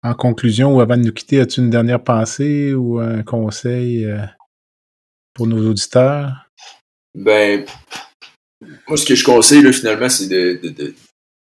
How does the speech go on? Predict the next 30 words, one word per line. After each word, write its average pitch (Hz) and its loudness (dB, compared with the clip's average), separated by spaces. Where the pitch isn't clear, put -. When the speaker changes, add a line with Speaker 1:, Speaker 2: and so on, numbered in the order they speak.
Speaker 2:
je - -14
pense 123 0
que 113 -2
c'est 104 -2
important, 107 0
là, 110 0
finalement, 95 -6
de, 87 0
de 85 -2
pas 101 -2
penser 98 -4
qu'on 90 -8
est, 80 -10
quand 95 -8
on 90 -16
finit 95 -14
la, 92 -6
notre 95 -10
pratique - -8
chirurgicale, 107 0
puis, - -14
tu - -18
sais, 95 0
docteur 95 2
Gagné, 92 2
dans 101 -2
le 90 -4
fond, 101 -4
toi, 95 -8
t'as, 80 -4